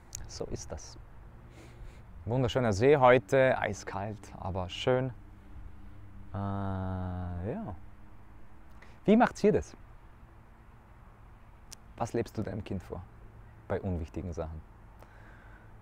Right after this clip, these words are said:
Fragt euch die Frage, stellt euch diese Frage immer wieder, weil, äh, vor allem seid wach hier und sagt, okay, es ist jetzt nicht so entscheidend oder so und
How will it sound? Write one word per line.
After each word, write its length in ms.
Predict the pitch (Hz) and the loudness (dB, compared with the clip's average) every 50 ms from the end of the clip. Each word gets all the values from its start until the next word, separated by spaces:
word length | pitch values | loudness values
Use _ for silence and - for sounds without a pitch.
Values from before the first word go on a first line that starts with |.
| - - - - - | -20 -20 -20 -18 -10
Fragt 300 | - - - - - - | -2 -2 0 0 2 0
euch 120 | 98 82 | 0 0
die 80 | - 90 | 0 -6
Frage, 300 | - - - 80 80 78 | -6 -4 -6 -4 -4 -4
stellt 280 | - - 135 160 - - | -4 -2 -2 -2 -2 -4
euch 80 | 165 | -4
diese 220 | - - 143 135 - | -2 0 0 0 0
Frage 320 | - 120 120 123 120 131 | 2 2 2 4 4 2
immer 300 | - 131 160 165 156 135 | 2 4 4 4 6 6
wieder, 320 | 147 160 151 160 170 165 - - - - - - - - - - - - - - - - - | 6 6 6 6 4 2 -4 -12 -20 -20 -20 -20 -20 -20 -20 -20 -20 -20 -20 -20 -20 -14 -10
weil, 560 | 104 98 110 110 110 110 110 113 110 107 104 | -6 0 2 2 4 4 4 4 2 2 0
äh, 60 | 98 101 101 101 101 104 101 101 101 98 92 - - - - - - - - - - - - - - - - - | 0 -2 -2 -4 -4 -6 -6 -6 -8 -10 -12 -14 -20 -20 -20 -20 -20 -20 -20 -18 -18 -18 -20 -18 -18 -16 -12 -6
vor 120 | - - | 0 4
allem 240 | 127 147 147 147 123 - - - - | 6 6 6 6 4 0 -8 -10 -8
seid 360 | 113 - 135 139 - - 104 | -4 -2 0 -2 0 2 4
wach 180 | 127 131 131 - | 4 4 2 0
hier 340 | - - - 175 190 180 | 0 6 8 10 10 10
und 60 | 147 120 | 8 6
sagt, 160 | 120 113 - | 2 2 0
okay, 480 | 113 - - 143 147 151 147 131 - - - | 0 2 4 6 6 6 6 4 0 -4 -6
es 80 | - - | -10 -8
ist 60 | - | -6
jetzt 160 | 123 117 - | -6 -4 -4
nicht 120 | 143 135 - | -4 -4 -4
so 60 | 131 | -4
entscheidend 400 | 123 - - - 120 127 135 127 | -4 -4 -2 -2 -2 0 -2 -2
oder 160 | 123 117 120 | -2 -2 -2
so 360 | 110 - 123 123 123 123 120 117 | -2 -2 -2 -2 -2 -2 -4 -6
und 160 | 110 104 | -6 -8